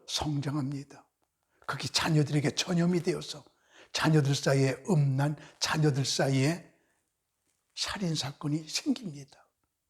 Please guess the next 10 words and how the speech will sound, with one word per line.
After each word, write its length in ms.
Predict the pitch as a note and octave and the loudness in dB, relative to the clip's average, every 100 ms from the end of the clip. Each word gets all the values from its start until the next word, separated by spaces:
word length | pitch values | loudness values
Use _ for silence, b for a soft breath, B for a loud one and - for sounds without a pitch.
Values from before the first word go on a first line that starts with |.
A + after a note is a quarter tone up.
| _ _ _ _ _ _ _ _ _ _ _ _ _ - | _ _ _ _ _ _ _ _ _ _ _ _ _ -2
지금 260 | - D#3 D3+ | 2 6 6
여러분의 400 | D#3 C#3+ D3+ C#3+ | 6 4 2 0
가정에 580 | - - C3+ C3+ G#3+ - B B - | -4 -2 -2 0 -2 -8 B B -8
어떤 340 | C#3 - D#3+ | -4 2 4
일이 120 | C#3+ | 4
생기고 400 | D3+ - G3 D3+ | 2 -2 -4 -2
있다면 480 | C#3 D3 C#3 C3+ - B B | -2 0 0 0 -4 B B
조상으로부터 720 | - D3 D#3 D#3+ E3+ D#3+ - E3 | -6 -2 -2 0 2 0 0 -4
흘러오고 540 | - A#3 E3+ C#3+ D3 | 0 0 0 0 2
있는 240 | C#3+ C#3+ | 4 2